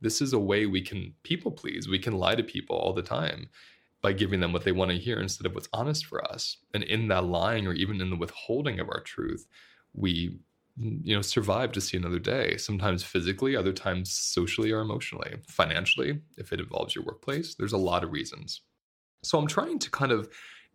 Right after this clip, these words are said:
destigmatize the, quote, "liar" and even decharacterize the liar. I don't think people are what they do.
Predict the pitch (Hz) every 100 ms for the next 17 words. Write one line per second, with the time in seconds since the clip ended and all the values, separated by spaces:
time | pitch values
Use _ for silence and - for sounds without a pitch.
0 | 117 143 170 - 101 113 98 - 90 92
1 | - 92 - 101 95 90 87 98 107 156
2 | 196 - _ _ _ _ 139 147 202 220
3 | 104 131 123 - 120 110 113 - _ -
4 | 127 135 - - - - - - - -
5 | - - - 87 - - - - - _
6 | _ _ - 143 226 208 160 156 156 127
7 | 123 - 101 98 95 92 - 92 92 87
8 | 139 76 -